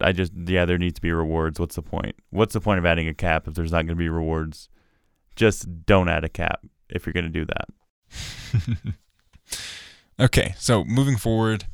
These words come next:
Speaker 2: uh, before we want, before we get into Kamino on Capital Supremacy, a friend of the podcast who we may just mentioned, uh, Spartacus Inc at Redwood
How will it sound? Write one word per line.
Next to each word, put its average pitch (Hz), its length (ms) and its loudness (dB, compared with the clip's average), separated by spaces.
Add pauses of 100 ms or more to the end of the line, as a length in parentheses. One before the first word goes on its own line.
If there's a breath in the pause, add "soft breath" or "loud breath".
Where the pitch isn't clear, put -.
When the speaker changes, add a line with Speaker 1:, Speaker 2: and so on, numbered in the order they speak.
(160)
Speaker 2:
uh, 92 140 -2
before 131 440 0
we 123 120 0
want, 98 480 -2
before 101 260 -2
we 107 100 -2
get 95 200 -2
into 92 460 0
Kamino 104 540 4
on 92 280 2
Capital 95 240 -2
Supremacy, 113 640 0 (920 soft breath)
a 95 140 2
friend 117 240 2
of 101 80 2
the - 40 0
podcast 95 540 2
who 101 100 0
we 95 60 2
may 90 120 2
just 90 200 2
mentioned, 90 320 4
uh, 80 200 4
Spartacus 90 460 2
Inc - 280 -2 (100)
at 87 200 -2
Redwood 90 420 0